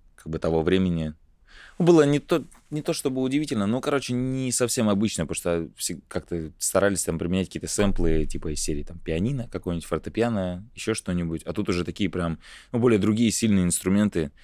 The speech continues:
добавляются, вот. И вообще весь этот орган и всё это звучание у них, и вот эти сэмплы из фильмов, они создают такой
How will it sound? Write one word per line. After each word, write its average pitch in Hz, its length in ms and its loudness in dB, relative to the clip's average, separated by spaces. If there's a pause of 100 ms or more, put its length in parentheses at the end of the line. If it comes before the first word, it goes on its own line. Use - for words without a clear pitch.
(400)
добавляются, 82 640 4
вот. 87 300 6
И 98 320 4
вообще 101 400 2
весь 95 240 2
этот - 220 -4
орган 98 320 2
и - 20 -6
всё 92 140 0
это 87 120 -2
звучание 92 480 0
у 87 100 2
них, 87 300 0
и 80 120 -2
вот 76 140 -2
эти 78 160 -10
сэмплы 85 360 -2
из - 80 -4
фильмов, 101 340 0
они 80 400 0 (320)
создают 87 400 2
такой 80 460 0